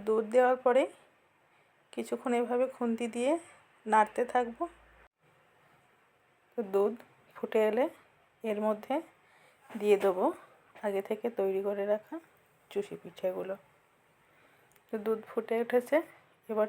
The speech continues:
চুষি পিঠেগুলো এর মধ্যে দিয়ে দিয়েছি।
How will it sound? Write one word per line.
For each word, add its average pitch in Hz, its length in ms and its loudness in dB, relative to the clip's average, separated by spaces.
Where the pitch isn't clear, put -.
চুষি 220 280 -12
পিঠেগুলো 233 500 -4
এর 208 140 -2
মধ্যে 208 280 -4
দিয়ে 202 220 0
দিয়েছি। 202 320 -2